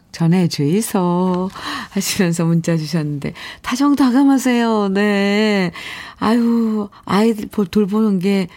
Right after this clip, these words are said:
얼마나 힘들어요. 이십팔 개월. 와, 참, 네. 오일공구 님, <laughs> 카페라떼 두 잔 보내드릴게요. 주말에 집에 가시면, 어,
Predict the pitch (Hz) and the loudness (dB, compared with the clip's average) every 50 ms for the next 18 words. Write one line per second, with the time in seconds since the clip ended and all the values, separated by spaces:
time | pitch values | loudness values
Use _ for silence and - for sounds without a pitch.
0 | - - _ - 165 170 185 214 254 254 254 247 226 214 190 208 180 180 170 165 | -20 -18 _ -2 2 2 4 4 4 4 4 4 2 2 0 0 0 0 0 0
1 | 156 156 151 151 151 147 - - - - - - - - 190 185 - - 175 - | 0 -2 -4 -6 -8 -12 -16 -20 -20 -20 -20 -20 -14 -8 -6 -6 -6 -6 -6 -6
2 | - 226 226 190 - 196 180 170 160 151 147 - - - 160 165 165 156 135 131 | -4 -2 -2 -2 -2 -2 -2 -2 -2 -4 -6 -8 -6 -2 0 2 2 0 0 -4
3 | - - - - - - - - - 185 175 165 160 160 160 - 165 170 165 156 | -10 -14 -16 -18 -18 -14 -12 -6 -4 -2 -2 -2 -2 -4 -2 0 2 2 2 2
4 | 151 147 143 - 170 - - - - - - - - - - - - - - - | 0 -2 -4 -6 -8 -8 -12 -18 -18 -16 -16 -16 -18 -18 -18 -20 -20 -20 -20 -20
5 | - - - - 240 247 247 247 226 208 233 226 220 190 220 220 214 214 208 196 | -16 -4 0 2 4 4 4 4 4 4 4 4 4 4 4 4 4 4 4 4
6 | 175 165 - - 170 151 147 135 127 127 160 151 147 135 156 147 - - - 220 | 4 2 2 2 0 0 0 -4 -4 -2 -2 -2 -2 -2 -6 -8 -8 -4 -2 -2
7 | 247 233 - 269 247 220 175 170 - - 180 170 - - 220 226 190 247 240 208 | -2 0 0 0 2 2 0 -2 -2 -4 -4 -4 -4 -4 -2 0 2 2 2 2
8 | 180 165 160 170 170 165 156 - 151 - - - 131 - - 147 151 160 180 190 | 2 0 0 2 2 2 0 0 -2 -6 -6 -8 -10 -6 -4 -2 0 0 0 0
9 | 190 180 175 - - 165 151 147 139 139 135 143 165 202 254 294 - - - - | 0 0 -2 -4 -4 -4 -4 -2 -2 -2 -2 -2 0 0 -2 -2 -4 -6 -6 -4
10 | 160 151 156 143 139 - - 139 139 143 147 165 180 175 156 143 - - - - | -2 -2 -2 -2 -4 -4 -2 -2 0 2 2 2 2 2 0 -2 -4 -12 -16 -16
11 | - - - - - - - 131 127 127 123 - | -16 -16 -18 -20 -14 -10 -8 -6 -6 -6 -8 -10